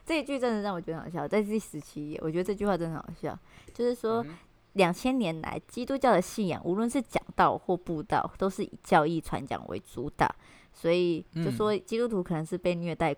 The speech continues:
Speaker 1: 惯了，
Speaker 2: 嗯。
Speaker 1: 习惯三点式直线逻辑分析式都讲到，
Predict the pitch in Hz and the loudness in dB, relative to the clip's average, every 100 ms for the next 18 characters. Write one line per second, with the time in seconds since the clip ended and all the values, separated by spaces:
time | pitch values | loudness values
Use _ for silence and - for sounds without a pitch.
0 | - 165 123 117 - 123 - 240 - 233 | 0 0 0 -6 -10 -2 6 6 6 4
1 | 208 151 - 180 - 156 151 - 180 156 | 2 -2 -4 -6 -6 -12 -8 -2 0 0
2 | 151 151 - 147 - 180 175 175 196 156 | 0 0 -4 0 4 4 4 2 4 6
3 | 156 - 143 165 165 165 | 6 4 2 2 4 2